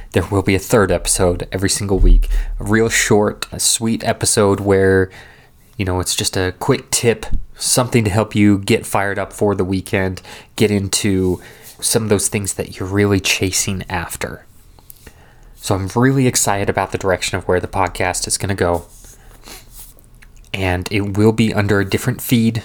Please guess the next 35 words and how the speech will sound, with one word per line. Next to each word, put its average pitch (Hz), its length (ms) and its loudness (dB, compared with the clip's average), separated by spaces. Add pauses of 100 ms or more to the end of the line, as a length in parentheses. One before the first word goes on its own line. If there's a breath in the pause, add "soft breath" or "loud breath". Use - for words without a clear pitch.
(160)
so - 260 -6
it 95 100 -2
won't 101 260 -2
be 107 180 0
continuing 101 680 -2
under 95 420 0
this - 320 -2
one. 92 160 -2
You 92 100 -4
will 95 180 2
have - 240 -6
to 107 140 -4
resubscribe, 92 920 -4 (840 loud breath)
re-rate, 98 720 0 (100)
review, 95 600 0 (300 loud breath)
all 101 180 2
those 95 220 -2
wonderful 98 380 0
things 101 400 -4
that 95 140 -2
help 95 300 -4
us 90 140 -2
grow, 90 360 0 (300 loud breath)
because 92 440 -2
that - 580 -6 (340)
will 101 160 -6
certainly 92 400 -2
make 90 320 -6
a 104 100 -4
difference - 720 -4
in 101 500 -2 (920 loud breath)
us 120 180 0
being 113 220 0
able 110 160 0
to 104 580 2